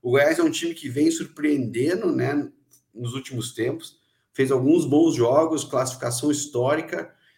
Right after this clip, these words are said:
e era uma pedreira fora de casa. A gente sabe que o Coritiba tem uma dificuldade de vencer fora de casa há anos, não é de hoje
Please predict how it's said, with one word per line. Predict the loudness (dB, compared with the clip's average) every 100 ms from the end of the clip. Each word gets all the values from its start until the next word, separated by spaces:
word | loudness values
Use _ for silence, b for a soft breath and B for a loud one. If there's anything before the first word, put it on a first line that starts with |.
| b _ -10
e | -6 2 4 4 2 0 4
era | 4
uma | 4 4 2
pedreira | 0 2 4 4 2
fora | 0 0
de | 0
casa. | 0 0 0
A | -2
gente | -2
sabe | 0 0 0
que |
o | 2
Coritiba | 0 0 -2 0
tem | 0
uma | 0
dificuldade | -2 -6 -6 0 2 6 4
de | 2
vencer | -2 -2 -2 -4
fora | -2 -2 -2
de | -4
casa | -2 0 0 -4 -2
há | 2
anos, | 4 4 2 -2 -4 -10
não | -2
é | 2
de | 6
hoje | 6 6 -2 -12